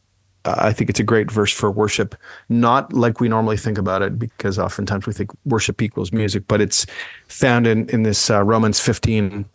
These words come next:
five and six says this, um, and just listen to it in, in light of what we've been talking about. "May the God of endurance and encouragement grant you,"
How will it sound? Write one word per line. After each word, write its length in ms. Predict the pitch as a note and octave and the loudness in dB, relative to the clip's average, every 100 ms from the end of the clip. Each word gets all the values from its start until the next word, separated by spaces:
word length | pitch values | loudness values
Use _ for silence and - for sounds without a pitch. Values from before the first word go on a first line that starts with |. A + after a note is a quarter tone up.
| _ - | _ -2
five 240 | A2 G2+ | 2 2
and 100 | G2 | 2
six 280 | - G2+ - | 0 -2 0
says 240 | G#2+ F#2+ | 0 0
this, 260 | G#2+ G2 - - - _ _ _ _ - - | 0 0 -2 -10 -20 _ _ _ _ -10 -2
um, 300 | G3+ F3+ C#3 | 0 0 0
and 140 | D3+ C#3 | 0 2
just 140 | C#3 | 4
listen 240 | C3 B2+ | 4 2
to 140 | A#2 A2+ | 2 0
it 100 | G#2 | 0
in, 160 | G#2+ - | -2 -4
in 100 | C3+ | -2
light 220 | G#2+ G#2+ | 2 4
of 80 | G#2 | 4
what 100 | G#2+ | 2
we've 100 | A#2 | 2
been 120 | G2+ | 0
talking 320 | G2 B2+ - A#2 | 2 2 2 2
about. 240 | G2+ F#2 | 2 2
"May 280 | A#2 A#2+ B2 | 2 4 4
the 100 | A2+ | 4
God 200 | A#2+ A#2+ | 2 2
of 80 | A2+ | 2
endurance 540 | G#2+ A#2 B2 C#3+ C3 | 2 2 2 2 2
and 80 | G#2+ | 0
encouragement 560 | F#2+ B2+ A#2+ G2 G#2 | 2 2 2 0 -2
grant 340 | - A2+ G#2+ - | 0 0 0 0
you," 400 | G#2+ G#2 A#2+ | 0 2 0